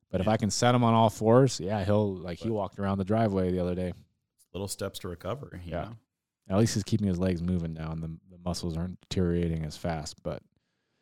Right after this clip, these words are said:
Speaker 1: yeah, we're gonna try the, uh, laser treatments. I think I'm gonna give it, like, a month or two
Speaker 2: Yeah.
Speaker 1: before anything. But, uh, basically that, too, like, when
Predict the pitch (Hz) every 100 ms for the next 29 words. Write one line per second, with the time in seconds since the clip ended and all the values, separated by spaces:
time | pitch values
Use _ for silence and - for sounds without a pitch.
0 | _ _ _ _ _ _ _ - 160 135
1 | 147 147 131 143 135 127 120 113 107 101
2 | 98 95 87 87 - - _ _ _ _
3 | 123 131 123 - 120 113 113 - - -
4 | _ _ _ _ - - - 202 185 98
5 | 101 92 90 92 180 - 92 87 87 -
6 | _ _ _ 95 87 - _ _ 95 -
7 | 90 90 82 85 85 71 - 82 82 -
8 | 101 - 92 - 95 90 90 - 101 90
9 | 87 85 90 82